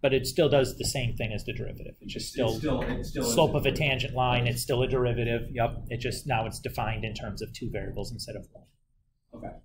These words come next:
Speaker 1: Because in the original problem, there's no independent and dependent variable specified,
Speaker 2: Hmm.
Speaker 1: right? To separate that to get the y by itself at the beginning,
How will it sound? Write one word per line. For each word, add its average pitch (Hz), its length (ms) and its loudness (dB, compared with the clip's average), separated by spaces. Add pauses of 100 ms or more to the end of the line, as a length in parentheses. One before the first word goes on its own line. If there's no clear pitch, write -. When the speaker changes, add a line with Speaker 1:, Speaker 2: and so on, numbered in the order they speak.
(260)
Speaker 1:
Because 156 300 4
in 156 140 2
the 139 220 2
original 147 420 4
problem, 131 380 6
there's 127 240 4
no 135 200 4
independent 120 640 -2
and 107 120 -6
dependent 110 460 -4
variable 104 320 -4
specified, 131 720 -8 (540)
Speaker 2:
Hmm. 104 160 -8 (200)
Speaker 1:
right? 113 300 -2
To - 80 -6
separate 131 640 2
that 120 260 4
to - 80 -8
get 120 200 -2
the 120 80 -2
y 117 260 4
by 110 200 2
itself 117 400 -2
at 104 80 -6
the - 100 -10
beginning, 107 680 -4